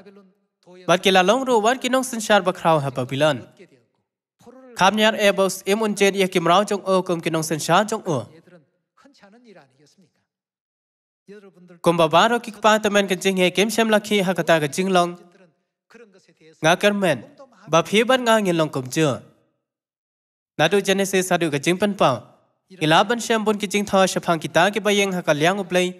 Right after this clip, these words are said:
ha kano kano kencing long. Uplay ulah hikaya yang iban ko ngo bat ban bud ye kikten uplay.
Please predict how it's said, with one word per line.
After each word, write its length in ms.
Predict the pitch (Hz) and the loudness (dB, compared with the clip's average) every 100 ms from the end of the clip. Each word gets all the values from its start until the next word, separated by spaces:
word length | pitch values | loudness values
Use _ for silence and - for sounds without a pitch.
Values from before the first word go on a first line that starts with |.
| _ - | _ -4
ha 100 | 170 | -2
kano 220 | 170 165 | 0 0
kano 220 | 151 151 | 0 -2
kencing 340 | 135 143 190 | -4 -4 -2
long. 160 | 170 - - _ _ _ _ _ _ _ _ _ _ _ _ _ _ _ _ | 0 -2 -6 _ _ _ _ _ _ _ _ _ _ _ _ _ _ _ _
Uplay 240 | 143 143 185 | -6 0 2
ulah 180 | 226 220 | 4 2
hikaya 400 | 214 214 214 208 | 2 2 2 2
yang 160 | 196 | -2
iban 180 | 185 185 | -2 -2
ko 220 | 180 190 | 2 2
ngo 400 | 185 175 170 - | 2 0 -2 -2
bat 180 | 165 160 | -2 0
ban 160 | 170 160 | 0 0
bud 160 | 160 | -2
ye 120 | 151 | -2
kikten 420 | - 135 - 165 214 | -8 -12 -2 0 0
uplay. 320 | 202 170 117 | 0 0 -2